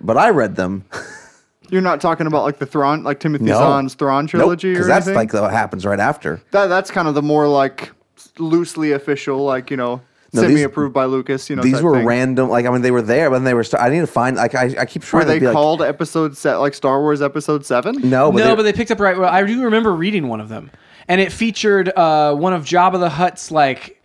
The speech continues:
Speaker 1: Uh-huh.
Speaker 3: cousins or something like that.
Speaker 1: Yeah.
Speaker 3: Which may actually, like, you know, 'cause they, they've brought in some of the other, other Hutts in the, uh, the animated
Speaker 1: But they, they weren't the,
Speaker 3: series.
Speaker 1: but they weren't the main, main. Luke
Speaker 3: Right.
Speaker 1: was still in it. Leia was still in it.
Speaker 3: Yeah, yeah.
Speaker 1: Han.
Speaker 3: Han was still in it.
Speaker 1: Like,
Speaker 3: I think Han still got captured by the, the Hutts at one point in there.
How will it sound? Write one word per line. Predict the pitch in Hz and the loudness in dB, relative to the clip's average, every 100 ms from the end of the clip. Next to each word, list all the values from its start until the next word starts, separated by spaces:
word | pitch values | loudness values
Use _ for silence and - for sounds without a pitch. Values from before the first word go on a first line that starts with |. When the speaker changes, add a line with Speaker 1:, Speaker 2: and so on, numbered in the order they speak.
| 101 | -2
Speaker 1:
Uh-huh. | 107 | 0
Speaker 3:
cousins | 110 123 175 202 226 226 | 0 0 0 0 -4 -4
or | 240 | -6
something | 254 240 240 | -6 -6 -4
like | 247 | -4
that. | 240 262 302 - | -4 -4 -6 -6
Speaker 1:
Yeah. | 107 107 101 _ _ _ _ - | -2 -2 -4 _ _ _ _ -4
Speaker 3:
Which | 202 196 | -2 -2
may | 196 202 226 233 | -2 0 0 2
actually, | 226 220 - 214 202 | 0 0 -2 0 2
like, | 190 175 170 - - | 2 2 -2 -12 -6
you | 190 | -2
know, | 165 151 147 151 - | 2 0 -2 -6 -12
'cause | 160 | -4
they, | 170 170 165 165 | -2 -2 -2 -2
they've | 170 165 147 | 0 -2 2
brought | 180 175 | 4 4
in | 170 165 151 | 2 -2 -2
some | 143 156 | -4 -4
of | 143 | -4
the | 135 147 | -2 0
other, | 147 135 143 | 0 -2 -4
other | 143 135 | -4 -6
Hutts | 143 131 - - - | -4 -6 -8 -18 -10
in | 147 131 131 | -8 -6 -8
the, | 131 127 120 | -6 -4 -4
uh, | 117 117 117 | -4 -6 -6
the | 139 | -6
animated | 147 165 139 | -4 -4 -2
Speaker 1:
But | 117 | -2
they, | 131 | 0
they | 175 143 | 2 2
weren't | 160 127 | 2 0
the, | 135 | -2
Speaker 3:
series. | |
Speaker 1:
but | 135 | 0
they | 160 | 0
weren't | 156 - | 0 0
the | 107 | 0
main, | 113 113 98 | 0 -2 -2
main. | 107 101 87 87 - _ _ _ _ _ - | -2 -2 -4 -8 -14 _ _ _ _ _ 2
Luke | 139 156 | 4 4
Speaker 3:
Right. | |
Speaker 1:
was | 120 110 | 2 0
still | 113 92 | -2 -2
in | 95 | -2
it. | 113 | 0
Leia | 120 139 139 | 2 4 2
was | 131 | 0
still | 143 131 | 0 2
in | 135 | 2
it. | 135 | 2
Speaker 3:
Yeah, | 170 | 2
yeah. | 151 120 | 2 2
Speaker 1:
Han. | 120 120 | 0 0
Speaker 3:
Han | 156 156 | 0 -2
was | 143 | -4
still | 151 139 | -6 -4
in | |
it. | 135 | 0
Speaker 1:
Like, | 123 110 | 0 0
Speaker 3:
I | - 117 _ - | -6 -20 _ -2
think | 240 196 | 0 2
Han | 190 190 | 0 0
still | - 185 | 0 2
got | 170 | 2
captured | 147 156 151 165 156 | 2 0 0 -2 0
by | 156 | 0
the, | 151 147 | 2 -2
the | 143 | -2
Hutts | 139 143 151 | -2 -4 -4
at | |
one | 156 143 | -6 -6
point | 151 | -8
in | 143 | -8
there. | 151 165 | -10 -12